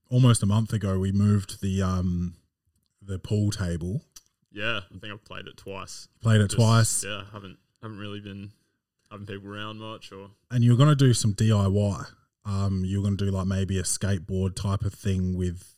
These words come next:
Speaker 1: um, clips to hold the pool
Speaker 2: Oh,
Speaker 1: cues.
Speaker 2: like a, a cue rack.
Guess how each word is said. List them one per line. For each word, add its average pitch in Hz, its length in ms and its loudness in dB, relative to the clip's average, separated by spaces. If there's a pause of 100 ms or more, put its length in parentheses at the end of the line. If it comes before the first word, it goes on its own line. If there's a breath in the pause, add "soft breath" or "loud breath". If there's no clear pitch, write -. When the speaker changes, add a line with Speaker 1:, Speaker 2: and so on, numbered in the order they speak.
(120)
Speaker 1:
um, 90 520 -2 (640)
clips - 340 -2
to 117 100 -4
hold 101 260 0
the 101 60 0
pool 110 260 0
Speaker 2:
Oh, - 60 -8
Speaker 1:
cues. 135 300 -2
Speaker 2:
like - 100 -6
a, - 40 -14
a - 20 -14
cue 107 260 -12
rack. 101 240 -10